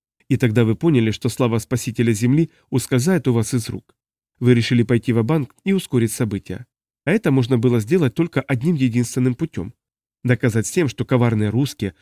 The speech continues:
могут опередить Америку. Вы стали следить за Фарли и первым узнали, что тот получит серьёзные результаты. С вашей подачи охрана за корпусом, где жил Фарли, была ослаблена,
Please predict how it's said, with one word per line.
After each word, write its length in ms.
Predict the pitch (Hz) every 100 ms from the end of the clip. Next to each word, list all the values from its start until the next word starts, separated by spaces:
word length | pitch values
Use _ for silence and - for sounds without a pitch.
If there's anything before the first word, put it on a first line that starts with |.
| _
могут 280 | 165 165 127
опередить 460 | 110 120 107 113 123
Америку. 480 | 135 95 92 - - _ _ _ _
Вы 140 | 123 120
стали 260 | - 113
следить 360 | 113 120 113 110
за 100 | 113
Фарли 420 | - 160 113 - _ _
и 100 | 127
первым 360 | 110 190 135 113
узнали, 400 | 107 147 113 - _
что 160 | - 131
тот 200 | - 185
получит 360 | 120 156 123 104
серьёзные 420 | 117 120 110 117
результаты. 580 | 113 139 - 85 - - _ _ _ _ _ _ _
С 80 | -
вашей 240 | 127 113 117
подачи 460 | 110 151 - 101 - _ _ _
охрана 420 | - 120 127 120 117
за 120 | 117
корпусом, 500 | 190 180 123 117 113
где 180 | 110 127
жил 160 | 120
Фарли, 360 | 110 123 110 110
была 240 | 120 165
ослаблена, 640 | 170 - 117 95 98 95